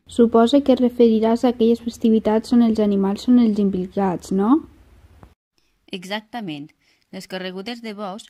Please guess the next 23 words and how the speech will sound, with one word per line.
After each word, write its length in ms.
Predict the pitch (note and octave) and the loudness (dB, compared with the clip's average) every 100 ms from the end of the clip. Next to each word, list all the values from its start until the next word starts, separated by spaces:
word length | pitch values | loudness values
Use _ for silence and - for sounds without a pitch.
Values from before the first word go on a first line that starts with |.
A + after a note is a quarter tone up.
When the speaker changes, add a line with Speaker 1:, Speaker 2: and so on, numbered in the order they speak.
| - | -14
Speaker 2:
la 140 | E3 E3 | -12 -12
tauromàquia, 640 | D#3+ D#3 F3+ G3+ F3+ E3+ F3 _ _ | -12 -10 -12 -12 -14 -16 -18 _ _
les 220 | - D#3+ - | -14 -14 -14
fires, 460 | F#3 G3 E3+ F3+ _ _ _ - | -14 -12 -12 -14 _ _ _ -16
on 220 | F#3+ F#3+ | -12 -10
inconscientment 560 | F3+ F#3 - A3 A#3 G#3+ | -12 -14 -12 -12 -10 -12
per 80 | F#3+ | -12
diversió 540 | F3+ F3 E3 F3+ F#3+ F#3+ | -12 -12 -12 -14 -14 -14
d'altres 540 | E3 F3 F#3 F3 F#3 _ _ | -12 -12 -12 -16 -16 _ _
són 240 | - F#3 G#3 | -14 -12 -12
maltractats 560 | G#3+ F#3 F3+ E3+ E3 | -12 -14 -14 -16 -14
els 120 | F#3 E3 | -12 -12
animals, 400 | D#3 D3+ E3 _ | -12 -16 -20 _
ja 180 | E3+ F3 | -18 -16
siguin 380 | F3+ F#3+ F3 D#3+ | -14 -14 -12 -14
cavalls, 460 | D#3+ D#3+ E3+ A#3 - _ - | -14 -12 -12 -14 -18 _ -18
ponis 460 | E3 E3 F#3+ G#3 _ | -14 -12 -14 -18 _
o 100 | D3+ D3 | -18 -16
altres. 480 | D3 D3 F3 - _ _ - | -18 -20 -20 -20 _ _ 2
Speaker 1:
Però 240 | A#3+ A#3 | 6 6
molta 320 | A3+ A3+ D4+ D4+ | 6 4 4 4
gent 320 | C4 C4 C4+ | 6 6 6
això 320 | B3 - A#3+ | 4 4 4